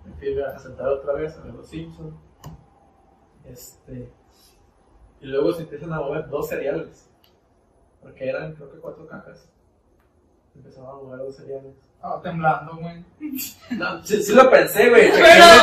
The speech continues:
Speaker 1: ventilador y todo y dije, "No,
Speaker 3: pero
Speaker 1: no
Speaker 3: tus
Speaker 1: se
Speaker 3: más
Speaker 1: tembló".
Speaker 3: dos cajas eran para que se movieran las cuatro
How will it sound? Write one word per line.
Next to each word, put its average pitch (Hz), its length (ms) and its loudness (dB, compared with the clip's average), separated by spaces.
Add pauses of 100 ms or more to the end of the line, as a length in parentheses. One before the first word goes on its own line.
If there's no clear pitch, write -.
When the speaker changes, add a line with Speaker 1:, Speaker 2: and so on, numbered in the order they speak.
Speaker 1:
ventilador 208 500 8
y - 100 4
todo 196 120 0
y 196 40 0
dije, 196 260 2
"No, 165 180 -2
Speaker 3:
pero 302 260 8
Speaker 1:
no - 80 0
Speaker 3:
tus - 80 0
Speaker 1:
se - 60 -2
Speaker 3:
más 453 100 2
Speaker 1:
tembló". - 200 2
Speaker 3:
dos 403 120 0
cajas 415 340 6 (100)
eran 415 140 -2
para 359 180 -2
que 339 100 -12
se 320 120 -10
movieran 277 460 -4 (240)
las 240 340 -4
cuatro 254 320 2